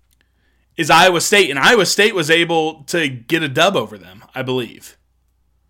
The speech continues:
No, West Virginia beat Iowa State. I can't remember who beat who. I don't remember which one of them won. But they both suck. They both suck. And,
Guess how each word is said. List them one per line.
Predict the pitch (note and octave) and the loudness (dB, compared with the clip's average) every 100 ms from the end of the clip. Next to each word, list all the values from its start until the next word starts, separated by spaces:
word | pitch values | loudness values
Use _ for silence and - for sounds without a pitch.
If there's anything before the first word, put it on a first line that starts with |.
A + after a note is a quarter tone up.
| _ _ | _ _
No, | D#3 E3 | 0 2
West | D#3+ E3 | 4 2
Virginia | - C#3 C3+ B2+ | -2 -6 -6 -6
beat | A2+ G#2+ | -8 -14
Iowa | F#2 F#2 | -18 -20
State. | - - _ _ _ _ _ _ _ _ - | -20 -20 _ _ _ _ _ _ _ _ -4
I | F3+ | -2
can't | - A#3 F3 | 2 2 2
remember | D#3 D3 B2+ | 0 0 -2
who | C3 | -4
beat | A#2+ A2 - | -8 -12 -18
who. | - - _ _ _ _ _ _ _ _ _ _ _ _ - | -20 -20 _ _ _ _ _ _ _ _ _ _ _ _ -10
I | B2+ | -6
don't | B2+ - | -6 -8
remember | B2+ A#2 A2 G#2+ G2+ - _ | -12 -10 -10 -12 -14 -18 _
which | B2+ A2+ | -16 -14
one | A#2+ A2 | -14 -14
of | G#2 | -16
them | G2+ G2 | -20 -20
won. | - - _ _ _ _ _ _ _ _ _ _ _ _ _ _ _ | -20 -20 _ _ _ _ _ _ _ _ _ _ _ _ _ _ _
But | - | -6
they | E3+ | -2
both | G#3 B3+ B3+ | 4 4 4
suck. | - C4+ B3+ - - - _ _ _ _ _ _ _ _ _ | 2 4 4 2 -6 -16 _ _ _ _ _ _ _ _ _
They | E3 | -2
both | G3 A3+ | 2 2
suck. | - A#3+ F3+ - | 2 0 2 0
And, | F3+ | -2